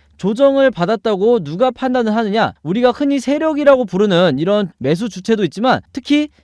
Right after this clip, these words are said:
기관이라든지 그리고 외인 있죠. 이런 거대 자금을 굴리는 이런 주체들이 공통적으로 매수 포지션을 잡는 바로 이 구간이 바로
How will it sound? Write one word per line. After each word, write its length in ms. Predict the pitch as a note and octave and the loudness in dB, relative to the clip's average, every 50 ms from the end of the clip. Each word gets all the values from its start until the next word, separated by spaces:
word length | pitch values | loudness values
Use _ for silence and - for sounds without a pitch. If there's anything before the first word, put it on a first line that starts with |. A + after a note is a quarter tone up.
| _ _ | _ _
기관이라든지 920 | - - F3+ F#3 A#3+ C4+ C4+ C4 B3+ B3 B3 A3+ G3+ F#3+ E3 D3 B2 - - - | -8 -6 -2 2 2 2 4 4 4 4 4 4 2 0 0 -2 -4 -4 -4 -2
그리고 340 | E3+ F3 E3+ A3 B3 C#4 - _ _ _ - | 0 2 4 4 4 2 0 _ _ _ -2
외인 340 | B2+ D3+ F#3+ C4 C#4+ C#4+ C4 | 0 2 2 4 2 2 0
있죠. 380 | G#3 C3 - C#3+ D#3+ G#3+ - _ _ _ _ - | -2 -2 0 0 0 0 -2 _ _ _ _ -6
이런 260 | F3 G#3+ C4 A3 A#2 - _ | -2 2 2 2 2 0 _
거대 320 | - - E3 F#3 B3+ C#4+ C#4+ | -4 0 0 2 2 2 4
자금을 460 | C#4+ C#4+ C4 B3 B3+ A#3 A#3+ A#3 G#3+ | 4 4 6 4 4 2 4 2 2
굴리는 580 | E3 F3+ G#3 A#3 A#3 F#3 F3 F#3+ F#3 C#3+ F#3 - - | 0 -4 -4 -4 -2 0 0 0 0 0 -2 -6 -8
이런 340 | E3 G#3 C4+ C#4 C#4 C4+ | -4 0 2 2 2 0
주체들이 580 | G#3+ - E3+ - C4+ C4 G#3+ A3+ G#3 B3 C#4 C#4 _ | -2 -6 -6 -4 -4 -2 -2 -2 -4 -4 -6 -8 _
공통적으로 800 | - - A#3+ B3 - D#4 C#4 C4+ C#4+ B3+ G#3+ G3 A3 B3+ C#4 - _ _ _ _ | -4 -2 -2 0 0 0 2 2 2 2 4 4 4 4 2 0 _ _ _ _
매수 480 | - A#2+ C#3+ E3 A3 B3+ - D4 D4+ C4+ | -4 0 2 4 4 2 2 -2 -6 -6
포지션을 580 | - - D4 C4 C#4+ B3 C#4 C#4 B3+ B3+ B3 | -4 -6 -6 -4 -2 0 0 2 2 2 0
잡는 400 | - E3 E3 F#3+ A3+ A3 - - _ _ _ _ | 0 0 0 2 2 2 0 -2 _ _ _ _
바로 240 | - D3+ F#3 G#3 F#3+ | -8 -4 -2 0 0
이 160 | E3+ G#3 A3 | 0 -2 -4
구간이 340 | - - E3 F#3 G3+ G3 F3+ | -6 -4 -2 0 0 0 0
바로 280 | D#3 D3+ E3+ G#3+ B3+ | 0 0 2 0 -2